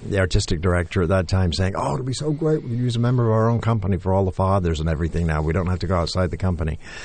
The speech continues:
And, uh, and that basically is what I did. I was Joan Allen's father. I was Laurie Metcalf's father. I was Gary Sinise's father. I was John Malkovich's father. I was, uh, you know, I was everybody's dad.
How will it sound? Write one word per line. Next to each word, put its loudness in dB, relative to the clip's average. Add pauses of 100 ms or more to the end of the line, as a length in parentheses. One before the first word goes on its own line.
(420)
And, 4
uh, 4
and 4
that 4
basically 6
is 4
what 4
I 6
did. 4
I 4
was 2
Joan 2
Allen's 2
father. 4
I 4
was 0
Laurie 2
Metcalf's 2
father. 2
I 2
was -2
Gary 2
Sinise's 0
father. 2
I 2
was 0
John 0
Malkovich's 2
father. 2
I 2
was, -4
uh, -2
you -2
know, -2
I -2
was 0
everybody's 0
dad. 0